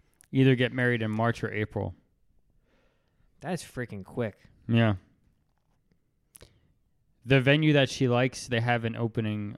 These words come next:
Speaker 1: on March first. And she, we were
Speaker 2: God.
Speaker 1: talking about that. Um, so, yeah, it's either gonna be March or April, depending on how the next week goes. She's visiting two more next week, and then she'll make a decision.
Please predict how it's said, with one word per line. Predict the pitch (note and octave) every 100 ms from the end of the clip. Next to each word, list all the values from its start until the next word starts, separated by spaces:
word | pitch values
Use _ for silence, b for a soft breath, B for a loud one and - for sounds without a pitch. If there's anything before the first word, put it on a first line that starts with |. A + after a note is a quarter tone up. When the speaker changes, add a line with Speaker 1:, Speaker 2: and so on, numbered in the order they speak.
| -
Speaker 1:
on | G#2+
March | G#2 G#2 -
first. | - G#2+ F#2+ - - - _ _ _ _ _ _ _ _ _ _ _ _ _ _ _ _ G#2+
And | C3 A2+
she, | G#2+ - C#3+ -
we | A#2+
were | A#2
Speaker 2:
God. |
Speaker 1:
talking | A2+ A2 A#2
about | G#2+ G#2+ G#2+
that. | G#2+ A2 - _ _ _ _ _ _ _ _ _ _ _ _
Um, | B2 A2 G#2 G2 F2 _ -
so, | -
yeah, | C3+ F#3 B2+
it's | B2+ D3
either | F3+
gonna | E3+ D#3
be |
March | C#3+ D3 C#3+
or |
April, | C#3 C3+
depending | A#2+ B2+ B2 A#2+
on | A#2
how | A2+ B2
the | A2+
next | A2+ A#2 - - -
week | A#2 A#2 A2+
goes. | B2 B2
She's | - A2+ A2 -
visiting | B2 A2+ A2 G#2+
two | - A2+
more | G#2+ A2 - _ B2
next | A#2 -
week, | B2+ - _ _ _ _ -
and | A#2+
then | A2+
she'll | - A#2
make | A2+
a | A2+
decision. | A2 - A2+ C3+